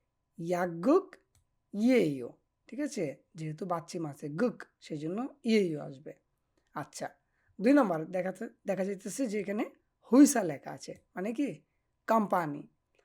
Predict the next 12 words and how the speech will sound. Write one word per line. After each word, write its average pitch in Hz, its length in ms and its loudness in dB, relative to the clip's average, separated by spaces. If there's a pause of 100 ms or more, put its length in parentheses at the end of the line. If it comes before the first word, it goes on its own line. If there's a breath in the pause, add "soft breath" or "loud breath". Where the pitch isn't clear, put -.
(200)
তো 160 320 -6 (120)
আবারও 247 320 6
প্রশ্ন 175 320 -6
করছে, 151 300 -12 (180)
"여기는 214 680 2 (480)
어디예요?" 190 540 4 (600)
এই 226 100 2
জায়গাটা 208 400 2
কোথায়? 240 400 -2 (280)
মানে 180 180 0
এটা 190 180 0
কোথায়? 240 420 2